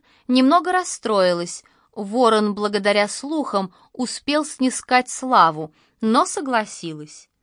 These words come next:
Мы с Питером ещё раз отрепетировали все свои трюки в классной комнате. Питер считал, становился на задние лапки, прыгал через кольцо, притворялся мёртвым,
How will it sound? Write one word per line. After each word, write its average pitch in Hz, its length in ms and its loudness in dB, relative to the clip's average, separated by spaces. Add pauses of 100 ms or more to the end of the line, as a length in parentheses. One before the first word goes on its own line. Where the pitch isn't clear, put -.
(540)
Мы 226 160 2
с - 120 -8
Питером 233 600 -2
ещё 262 460 -2
раз 202 240 4
отрепетировали 185 840 -6
все 180 280 -6
свои 170 340 -2
трюки 285 460 -6
в - 100 -18
классной 175 520 0
комнате. 156 720 -8 (560)
Питер 220 300 -2
считал, 226 560 0 (500)
становился 233 680 0
на 208 120 0
задние 196 440 -2
лапки, 220 560 0 (260)
прыгал 247 420 0
через 214 340 -4
кольцо, 202 600 -2 (380)
притворялся 208 720 2
мёртвым, 196 720 0